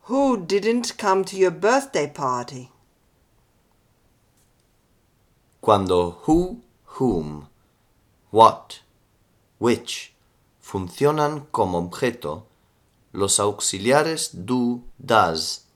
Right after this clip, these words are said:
Speaker 2: y did se usan.
Speaker 1: Who, whom do you want to see?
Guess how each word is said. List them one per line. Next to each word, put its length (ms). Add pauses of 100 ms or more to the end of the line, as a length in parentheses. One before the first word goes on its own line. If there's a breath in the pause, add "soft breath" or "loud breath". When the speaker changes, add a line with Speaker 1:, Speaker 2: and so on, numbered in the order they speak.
Speaker 2:
y 120
did 540 (360)
se 360
usan. 520 (1700)
Speaker 1:
Who, 640
whom 680 (200)
do 100
you 160
want 260
to 240
see? 540